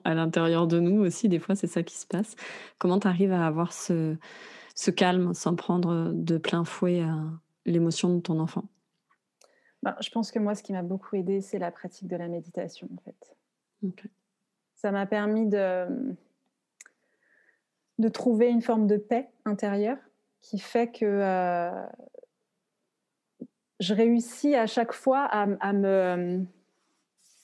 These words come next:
Speaker 2: à prendre de la distance, en fait, par rapport à, à son émotion.
Speaker 1: Mm.
Speaker 2: Que ce soit le grand, le petit, le moyen.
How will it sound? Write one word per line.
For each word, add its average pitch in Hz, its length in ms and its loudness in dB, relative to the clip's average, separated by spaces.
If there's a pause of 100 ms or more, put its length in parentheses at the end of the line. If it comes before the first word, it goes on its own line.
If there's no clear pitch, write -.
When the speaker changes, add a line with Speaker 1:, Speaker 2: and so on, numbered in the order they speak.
(720)
Speaker 2:
à 214 60 0
prendre 247 240 4
de 220 60 6
la 202 160 4
distance, 220 600 0
en 196 80 -4
fait, 190 340 -6
par 185 140 -2
rapport 190 320 -4
à, 180 360 -6 (720)
à 196 80 -4
son 190 240 -6
émotion. 185 460 -6 (1120)
Speaker 1:
Mm. 185 60 -18 (140)
Speaker 2:
Que - 100 -12
ce - 180 -14
soit 190 440 -4
le 180 80 -4
grand, 180 480 -8
le 196 100 -8
petit, - 320 -12
le 185 60 -8
moyen. 175 260 -10